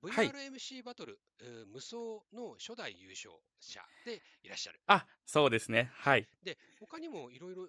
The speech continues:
Speaker 1: ご出演されていらっしゃるんですね。
Speaker 2: あ、そうですね。はい。
Speaker 1: はい。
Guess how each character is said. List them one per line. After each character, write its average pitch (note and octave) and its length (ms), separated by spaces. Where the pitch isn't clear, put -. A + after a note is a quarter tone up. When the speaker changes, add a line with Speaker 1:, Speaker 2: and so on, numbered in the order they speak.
Speaker 1:
ご C3+ 100
出 - 220
演 C#3 160
さ A#2+ 160
れ A2+ 120
て A2 340
い - 60
ら G#2+ 80
っ - 20
し - 140
ゃ G#2 40
る F#2+ 60
ん - 40
で - 140
す D#3+ 120
ね。 G3 180
Speaker 2:
あ、 A#3+ 300
そ B3+ 540
う - 20
で A#2+ 120
す - 160
ね。 C#3 240
は G3 200
い。 - 40
Speaker 1:
は G#2+ 60
い。 - 60